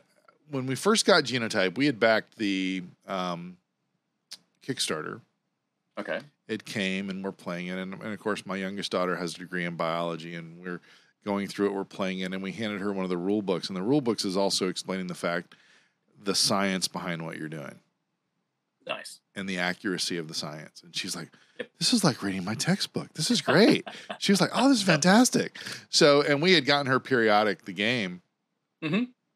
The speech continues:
Speaker 1: that she used promptly as a study tool.
Speaker 2: Nice.
Speaker 1: So.
Speaker 2: Yeah, no, it looked like, I mean, the, the cover art, all the stuff suggests that it really is, it's like, "Hey, here are these processes that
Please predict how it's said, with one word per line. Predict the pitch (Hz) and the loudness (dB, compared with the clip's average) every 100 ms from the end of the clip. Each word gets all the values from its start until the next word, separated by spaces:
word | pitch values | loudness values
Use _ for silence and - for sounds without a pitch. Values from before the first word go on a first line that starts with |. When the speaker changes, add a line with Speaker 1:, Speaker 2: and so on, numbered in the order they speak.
| _ - - | _ -14 -2
Speaker 1:
that | 127 | 2
she | - 131 | 4 4
used | 120 113 - | 4 2 0
promptly | 123 117 120 | 0 0 0
as | 101 | 0
a | 95 | -2
study | - 110 98 | -2 -2 -2
tool. | 87 - - _ _ _ _ _ _ _ _ _ | -4 -10 -14 _ _ _ _ _ _ _ _ _
Speaker 2:
Nice. | 202 175 110 - - - _ | 0 0 0 -4 -8 -12 _
Speaker 1:
So. | - 85 78 78 _ _ _ _ _ _ _ _ _ - | -4 -4 -4 -12 _ _ _ _ _ _ _ _ _ -2
Speaker 2:
Yeah, | 165 | 2
no, | 156 | 6
it | 151 151 | 6 4
looked | 147 190 - | 2 -2 0
like, | 131 117 - | 0 2 0
I | |
mean, | 120 117 | 0 2
the, | 107 | 0
the | 85 - | -2 -2
cover | - 160 147 | 0 2 2
art, | - | 4
all | 123 | 4
the | 123 | 2
stuff | - 123 117 | 0 0 0
suggests | - 110 95 104 - - | -2 -8 0 0 0 -8
that | 101 | -2
it | 110 - | -2 -2
really | 95 95 123 110 104 | -6 -2 0 0 -2
is, | 104 110 101 90 85 - _ _ _ _ | 2 2 2 -2 -6 -12 _ _ _ _
it's | _ | _
like, | 95 87 | -2 0
"Hey, | 113 165 - _ _ _ _ _ | 2 0 -2 _ _ _ _ _
here | 104 | -2
are | 120 | -2
these | 123 - | -2 -4
processes | 117 123 135 123 147 135 | 2 2 0 -6 -6 -6
that | 104 92 | -2 -2